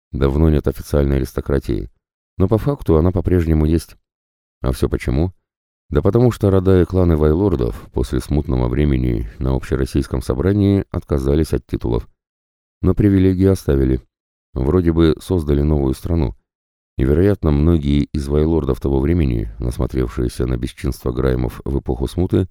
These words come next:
решили пойти по правильному пути. Многие, но не все. И чтобы как-то договориться между собой, устроили то, что устроили. Может быть, всего лишь создав синдикат, я не смогу помочь многим людям.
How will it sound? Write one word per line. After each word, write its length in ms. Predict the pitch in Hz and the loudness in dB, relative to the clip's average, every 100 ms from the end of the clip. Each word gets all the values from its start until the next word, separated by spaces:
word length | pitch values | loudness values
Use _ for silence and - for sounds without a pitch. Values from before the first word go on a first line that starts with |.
| _ _ _ _ _ | _ _ _ _ _
решили 460 | 71 69 - 127 131 | 2 2 0 0 2
пойти 300 | 107 90 107 | 0 0 -2
по 120 | 98 | 0
правильному 500 | 78 73 76 71 67 | 2 2 2 0 0
пути. 300 | - - 52 _ _ _ _ _ - | -4 -4 -8 _ _ _ _ _ -2
Многие, 640 | 71 69 69 85 101 92 | 2 2 2 0 0 -2
но 140 | 76 98 | -2 0
не 120 | 80 | 0
все. 300 | - 65 - _ _ _ _ _ _ - | 0 -4 -4 _ _ _ _ _ _ -2
И 80 | 87 | -2
чтобы 340 | - 113 104 | 0 2 2
как-то 320 | - 98 - | 2 0 0
договориться 600 | 78 73 78 87 90 - | 0 2 2 4 2 0
между 260 | 71 65 64 | 0 0 -2
собой, 460 | - 69 92 110 - _ _ _ - | -4 2 2 2 -4 _ _ _ -2
устроили 560 | 147 - 135 143 131 | -2 0 0 2 0
то, 200 | 120 117 | 0 -2
что 200 | 120 - | 0 -2
устроили. 520 | 98 - 90 101 73 - _ _ _ _ _ _ - | -2 -2 0 0 0 -4 _ _ _ _ _ _ -4
Может 320 | 65 65 64 | -2 0 -2
быть, 340 | 65 - - _ | -4 -4 -16 _
всего 320 | - 71 67 | -6 -2 0
лишь 260 | 65 65 - | 0 0 -6
создав 420 | - 71 65 65 | -6 -6 -2 -4
синдикат, 560 | - 64 64 - 65 - _ 76 | -2 -4 -2 -4 -4 -6 _ -4
я 160 | 73 | -2
не 100 | 69 | -2
смогу 300 | - 95 101 | -2 0 0
помочь 380 | 71 64 64 - | 0 -2 -2 -2
многим 320 | 67 62 62 | -2 0 0
людям. 320 | 62 58 58 | 0 -2 -4